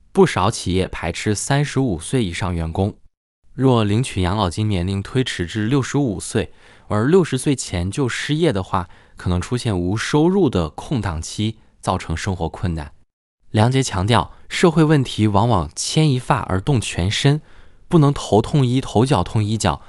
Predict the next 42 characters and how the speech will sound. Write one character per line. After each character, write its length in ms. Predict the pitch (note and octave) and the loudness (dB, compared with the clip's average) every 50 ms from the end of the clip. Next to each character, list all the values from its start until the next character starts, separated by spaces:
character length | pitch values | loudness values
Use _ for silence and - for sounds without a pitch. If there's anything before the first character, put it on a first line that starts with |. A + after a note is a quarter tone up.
| - - - - - | -20 -20 -20 -6 -2
而 120 | - G2 | -2 0
需 320 | F#2+ - - - A#2 A2+ | 0 -2 -2 0 0 0
系 220 | A#2+ - - - C#3 | 0 0 0 0 0
统 220 | B2 - - D#2 | 0 0 -2 -4
思 180 | - - - A2 | -4 -4 -4 -4
考 240 | - - - C#2+ C#2+ | -4 -2 -2 -4 -4
整 260 | - - F2 F2+ F#2 | -2 -2 -2 -2 -2
体 200 | - - - F2+ | -2 -4 -8 -6
改 200 | - - D#2+ D2+ | -6 -6 -6 -4
革 140 | - F#2 F2+ | -4 -4 -2
路 160 | G#2 A#2+ G#2 | 0 0 -2
径。 220 | F#2 - F2+ D#2 - - - _ _ _ _ _ _ _ - - | -2 -2 -4 -6 -6 -10 -20 _ _ _ _ _ _ _ -8 -4
以 100 | - G#2 | -2 -2
上 220 | G#2 - G#3+ A3 | 0 2 0 2
解 160 | F3 - F#2 | 2 0 0
读 340 | E2+ - F#2+ F#2 A#2 C3+ - - - - - - - - - | 0 0 2 2 2 0 0 -6 -18 -20 -20 -20 -20 -16 -4
整 200 | - - G2 F#2 | 0 0 0 0
合 320 | E2+ - - G2+ F#2+ G#2+ A#2+ | 0 -2 -2 -2 0 0 -2
自 380 | - - - D3 C#3 A2+ G2+ | -4 -2 0 2 2 2 2
梁 320 | G2 G2 F#2+ F2+ G#2 D3 F3+ | 0 0 0 0 2 0 0
杰 260 | - - G2 G#2 C3+ | 0 0 0 0 0
主 180 | C3 - G#2+ | -2 -2 -2
讲 220 | G#2+ - A2 F2+ E2+ | -2 0 -2 -2 -2
的 80 | E2+ | -4
节 240 | E2+ - - F2 E2+ | -4 -4 -4 -4 -2
目 240 | F#2 G#2+ A2+ - - - - - - | -2 -2 -2 -4 -6 -10 -20 -14 -10
《生 360 | - - - F3+ F3+ F#3+ E3+ | -8 -2 2 2 4 4 4
娃、 320 | A#2+ F#2+ G2 G#2 A#2+ C#3+ C#3+ - | 2 2 2 0 -2 -2 -4 -4
养 240 | G#2 F#2 F#2+ B2+ E3 | -2 -2 0 2 2
老、 300 | E3+ G#2 - - - - - - | 2 0 0 -4 -8 -16 -8 -4
打 160 | G2+ F#2+ F2+ | -4 -4 0
工 180 | - C#3 E3+ | 2 2 4
人， 300 | F#3 B2+ G2 F#2+ A#2 D3+ - - - - - - - _ _ | 4 4 4 4 2 0 -2 -8 -16 -20 -20 -20 -20 _ _
像 320 | - - - B2 A#2 A2+ A2 | -10 -4 -2 -2 0 -2 0
经 200 | - D#3+ F3 F#3 | 2 2 2 2
济 100 | F#3+ D#3+ | 2 0
学 160 | - - A2 | 0 -2 -2
家 220 | - C3+ C3 C#3+ | -2 -2 -2 -2
一 40 | A#2 | -2
样 140 | F#2+ F#2+ F#2+ | 0 -2 -2
思 220 | F#2+ - - A#2 | -2 -2 -2 -4
考》。 300 | A2 - - - - - | -4 -2 -4 -8 -8 -8